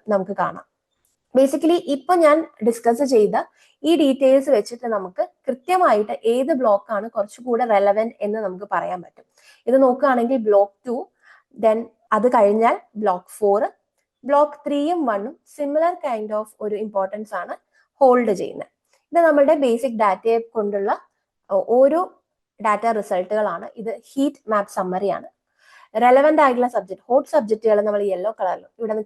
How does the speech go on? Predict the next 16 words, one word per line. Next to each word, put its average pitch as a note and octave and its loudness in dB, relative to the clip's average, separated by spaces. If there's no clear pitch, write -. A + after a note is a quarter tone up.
കൃത്യമായിട്ടുള്ള A3+ 0
ഒരു G#3+ 0
കളർ G#3+ 0
റെഫറൻസസ് G#3 -4
കൊടുത്തിട്ടുണ്ട്. F#3+ -8
ഇവിടെ G#3+ -2
നിങ്ങൾക്ക് G#3 -4
കൃത്യമായിട്ട് B3 0
ആ G#3+ 0
യൂണിറ്റ്സുകളെ G3 -2
ഇതിൽ F#3+ -6
നിന്ന് G3 -6
ഇവാലുവേറ്റ് G#3 2
ചെയ്യാനായിട്ടും F3+ -6
പറ്റും. - -8
കീ F#4+ -2